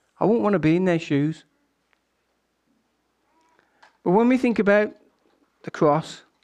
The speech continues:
and Calvary, I wouldn't wanna be in Barabbas' shoes,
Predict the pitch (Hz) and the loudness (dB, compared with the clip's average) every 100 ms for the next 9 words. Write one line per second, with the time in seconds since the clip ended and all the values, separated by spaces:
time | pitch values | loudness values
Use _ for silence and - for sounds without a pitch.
0 | _ _ _ _ 151 151 143 135 135 135 | _ _ _ _ -6 0 0 0 -2 -2
1 | 143 - _ _ _ _ _ _ _ _ | -2 -6 _ _ _ _ _ _ _ _
2 | _ _ _ _ _ _ _ _ _ 831 | _ _ _ _ _ _ _ _ _ _
3 | _ _ _ _ _ _ _ _ _ _ | _ _ _ _ _ _ _ _ _ _
4 | _ _ _ _ _ _ _ _ - 254 | _ _ _ _ _ _ _ _ -2 0
5 | 233 220 185 190 190 160 156 170 - 190 | 2 0 0 0 0 0 0 -2 -4 -6
6 | - 202 202 202 | -2 0 0 -4